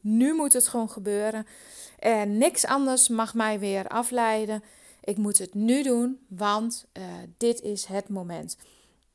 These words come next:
En ja, voor mij werkt dat gewoon echt heel goed. Dus dat kan ook een methode zijn. Eh, een goede stok achter de deur en op die manier dus, eh,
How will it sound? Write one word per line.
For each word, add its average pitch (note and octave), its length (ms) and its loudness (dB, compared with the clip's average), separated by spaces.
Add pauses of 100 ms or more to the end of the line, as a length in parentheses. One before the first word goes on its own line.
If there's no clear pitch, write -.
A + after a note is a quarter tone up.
(800)
En A#3 400 4
ja, A3 160 4
voor A#3+ 180 2
mij B3 260 4
werkt B3+ 260 2
dat B3+ 220 0
gewoon A3+ 240 -2
echt A3 300 -4
heel G#3+ 420 2
goed. F#3+ 500 -4
Dus G3 220 -2 (500)
dat C4 360 2
kan D4+ 280 0
ook B3+ 240 6
een G#3+ 180 -2
methode F#3 520 -2
zijn. F3+ 300 -4 (380)
Eh, G#3 360 -2
een A3 120 -6
goede D4 340 2
stok - 420 4
achter - 340 -2
de A3+ 140 0
deur A3+ 420 2
en G#3+ 320 -6
op F#3+ 160 -12
die A#3 160 -2
manier A3 360 0
dus, G3 280 -4
eh, - 120 -16